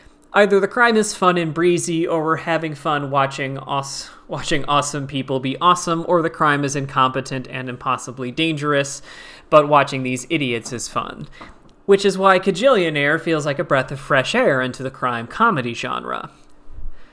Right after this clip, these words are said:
The film centers around Old Dolio Dine,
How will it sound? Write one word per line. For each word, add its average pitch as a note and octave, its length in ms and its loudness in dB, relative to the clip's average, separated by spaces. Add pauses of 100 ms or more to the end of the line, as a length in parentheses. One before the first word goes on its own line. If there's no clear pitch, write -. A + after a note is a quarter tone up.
(360)
The G3 80 -4
film C#4 280 0
centers F#3 400 -2
around D#3+ 440 0
Old F3 340 2
Dolio D#3 560 2
Dine, A2+ 480 0